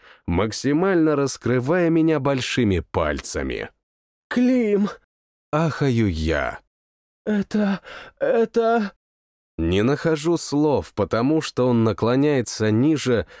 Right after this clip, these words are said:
и вновь меня касается языком, губами, ртом. Замираю мышкой, прислушиваясь к своим ощущениям,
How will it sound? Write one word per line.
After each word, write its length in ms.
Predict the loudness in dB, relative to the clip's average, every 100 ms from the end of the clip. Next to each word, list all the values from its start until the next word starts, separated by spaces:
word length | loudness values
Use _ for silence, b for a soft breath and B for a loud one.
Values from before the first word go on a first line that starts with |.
| B
и 120 | -2
вновь 440 | 0 2 2 0 0
меня 280 | 2 2 0
касается 800 | -2 -2 -2 0 0 -2 -2
языком, 960 | 0 2 2 0 -4 -2 0 0 0 -6 -16 _ _
губами, 960 | -2 0 0 0 0 0 0 -2 -4 -8 _ _ -2
ртом. 800 | -2 -2 -2 -2 0 -2 -8 -14 _ _ _ _ _ _
Замираю 760 | -6 -2 0 2 2 2 2
мышкой, 640 | 2 2 0 -2 -2 -2 -2
прислушиваясь 1000 | -2 -4 -2 -2 -2 -2 -2 0 0 -4
к 60 |
своим 440 | -6 -2 0 2 2
ощущениям, 1000 | 0 -2 -2 -2 -2 0 0 -4 -8